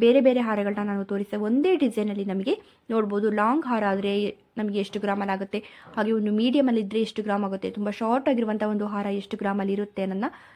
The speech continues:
ನಾವು ನೋಡ್ಬೋದು. ಇಲ್ಲಿ ನಮಗೆ ಮೇಲ್ಗಡೆ ಇರುವಂಥ ಒಂದು ಶಾರ್ಟ್ ಹಾರಕ್ಕೆ ನಮಗೆ ಏಳು ಗ್ರಾಮು ಎಂಟುನೂರ ಇಪ್ಪತ್ತು ಮಿಲಿಯಲ್ಲಿ ಸಿಗ್ತಾ ಇರುವಂಥದ್ದು.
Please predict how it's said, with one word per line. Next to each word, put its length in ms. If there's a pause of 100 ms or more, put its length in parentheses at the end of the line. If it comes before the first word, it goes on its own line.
(120)
ನಾವು 180
ನೋಡ್ಬೋದು. 500
ಇಲ್ಲಿ 480
ನಮಗೆ 180
ಮೇಲ್ಗಡೆ 360
ಇರುವಂಥ 300
ಒಂದು 240
ಶಾರ್ಟ್ 420
ಹಾರಕ್ಕೆ 320
ನಮಗೆ 260
ಏಳು 320
ಗ್ರಾಮು 320
ಎಂಟುನೂರ 400
ಇಪ್ಪತ್ತು 420
ಮಿಲಿಯಲ್ಲಿ 340
ಸಿಗ್ತಾ 300
ಇರುವಂಥದ್ದು. 480